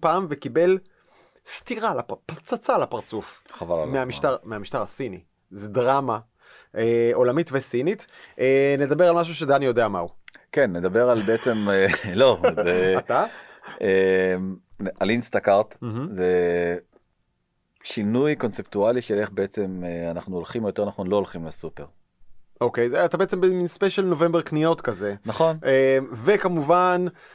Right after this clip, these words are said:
Speaker 1: נתחיל אבל, אה, עם ענייני הבחירות, בכל זאת, זה... תקשיב, אחרי מריטת העצבים של ברייק הזהב ה-, אה, הארוך בעולם, נכון?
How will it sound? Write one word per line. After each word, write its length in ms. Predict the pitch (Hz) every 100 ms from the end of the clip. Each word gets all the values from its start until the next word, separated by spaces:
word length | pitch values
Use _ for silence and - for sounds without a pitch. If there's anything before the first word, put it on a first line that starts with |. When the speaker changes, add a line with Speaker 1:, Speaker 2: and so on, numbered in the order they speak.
| _
Speaker 1:
נתחיל 420 | 120 123 - 170 151
אבל, 360 | 139 139 135
אה, 80 | 127
עם 120 | 127 131
ענייני 240 | 135 147
הבחירות, 580 | 139 - 127 123 139 131
בכל 320 | 117 131 139
זאת, 260 | 117 107 -
זה... 140 | 110 110 104 101 101 - _ - - - _ -
תקשיב, 480 | - - 160 107 90
אחרי 300 | - - 170
מריטת 720 | 190 180 143 123 - 156 -
העצבים 680 | 160 - - 95 131 127 107 - - -
של 180 | 131
ברייק 300 | 117 135 175
הזהב 420 | 156 127 135 151 135
ה-, 60 |
אה, 420 | 117 131 - 131
הארוך 340 | 120 131 170 143
בעולם, 580 | 135 123 139 143 120 131
נכון? 400 | 107 - 131 170